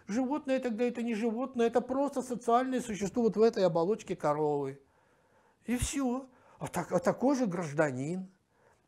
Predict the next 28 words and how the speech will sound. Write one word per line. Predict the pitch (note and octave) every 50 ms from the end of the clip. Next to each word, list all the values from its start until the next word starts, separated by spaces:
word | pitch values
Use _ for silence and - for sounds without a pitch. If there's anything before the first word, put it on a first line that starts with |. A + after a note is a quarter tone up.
| _ -
Её | - C#3+ D3+ E3 F3+ F3+ F#3 A#3+ C#4
можно | C#4 B3 F#3+ F#3 F3
привести | - F3+ F3 D#3+ - - C4
в | - -
парламент, | - F#3+ E3+ D3 C3+ C#3 C#3+ D3 E3 G3 G#3 G3 G3 F#3+ - F3
эту | E3+ - E3+
кор-, | - F3 F3+ F3+ E3+
э, | D3+ D3 D3+ D3 C#3+ C#3+
лошадь | C#3+ C#3+ D3+ F3 E3 - - D3 C3+ C3+
или | B2+ B2
что | A#2+ - - B2+
там, | A#2 A#2+ A2+
корову, | - - B2 B2 C3 D#3+ F3 D3+ C3+
или, | B2 A#2 A2 A2+ A2 - _ _ - - - - - _ -
э, | - A#2
и, | A2+ A2+ B2 B2+ C#3 C#3+ C#3+ C3 B2+ C3 B2+ A#2+ A#2+ C3+ D#3
не, | D3 D3 D3+
не, | C#3 C3 D3 D3+ B2+ B2 B2 A#2+ A2+ G#2+ A#2 A2 G#2 G#2 A2 G2+
абсолютно | - - C3+ A#2+ D3+ A#3+ B3+ - C4 A3+
нормально. | G#3 F#3 E3+ D#3 D3 D#3+ F#3 G3+ G3 F#3 - _ - -
Почему? | - - - G3+ F#3 D#3 - - - - - - -
Это | C#4 D4 D4+ A#3+
всё | - - B3 G3 D3+
октанты, | - - - - F#3+ A#3+ C4+ A#3+ - E3+
это | D#3 - - C#3
всё, | C3 - - F3+ A#3 C4+ B3+ D#3 - - - - - - - -
э, | A#2 A#2+ B2+ C3 B2 A#2+ A#2+ A#2+ A#2+ A#2+ A#2+ A#2+ A#2 A#2 A#2 A#2
вот, | A#2 A#2 -